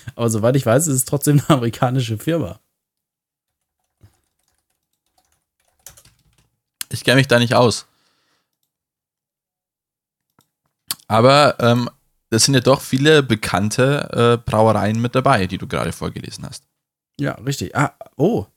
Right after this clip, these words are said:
Speaker 1: oh, ich hab, ich hab Falschinformationen verbreitet. Ist immer gut, wenn man die noch auflöst in der Sendung, sonst beschweren sich hinterher wieder alle. Äh, alle, die ihre Finger
Speaker 2: Ja.
Speaker 1: nicht stillhalten konnten, sollten sich jetzt schon mal wieder schämen. A B InBev hat ihren Sitz natürlich in Brüssel und ist somit eine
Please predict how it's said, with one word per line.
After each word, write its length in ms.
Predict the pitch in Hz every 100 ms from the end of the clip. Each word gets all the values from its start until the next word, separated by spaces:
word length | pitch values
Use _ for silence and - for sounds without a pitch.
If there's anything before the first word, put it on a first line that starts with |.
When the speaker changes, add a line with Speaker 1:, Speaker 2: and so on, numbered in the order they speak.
| _
Speaker 1:
oh, 120 | 123
ich 120 | 107 -
hab, 200 | 147 _
ich 140 | - -
hab 200 | 139 -
Falschinformationen 960 | - 123 120 117 101 92 85 90 95 90
verbreitet. 520 | 98 98 92 101 139
Ist 160 | 131 139
immer 180 | 170
gut, 180 | 165 151
wenn 120 | 135
man 140 | 127 120
die 100 | 123
noch 160 | 127
auflöst 520 | 117 127 131 131 120 -
in 140 | 147
der 120 | 160
Sendung, 280 | 143 143 147
sonst 260 | 135 131 120
beschweren 340 | 120 - 107
sich 100 | 104
hinterher 300 | 101 104 101
wieder 200 | 104 107
alle. 280 | 92 113 175 _ _ _ _ _ _ _ _ _ -
Äh, 120 | 131
alle, 300 | 131 131 160
die 80 | 147
ihre 140 | 143 123
Finger 220 | - 156
Speaker 2:
Ja. 60 | 127
Speaker 1:
nicht 100 | -
stillhalten 440 | 135 151 147 139
konnten, 280 | 131 143 135
sollten 200 | 123 127
sich 140 | 123
jetzt 160 | 113 123
schon 100 | 131
mal 120 | 113
wieder 160 | 113 110
schämen. 300 | - 110 131 - _ -
A 120 | 123
B 120 | 139
InBev 540 | - 135 135 131 - - _ -
hat 220 | 117 127
ihren 160 | 117 113
Sitz 180 | 127 -
natürlich 400 | 120 123 - -
in 100 | 101
Brüssel 440 | 101 147 - 147
und 180 | 120 110
ist 160 | 113
somit 320 | - 117 113 -
eine 240 | 101 101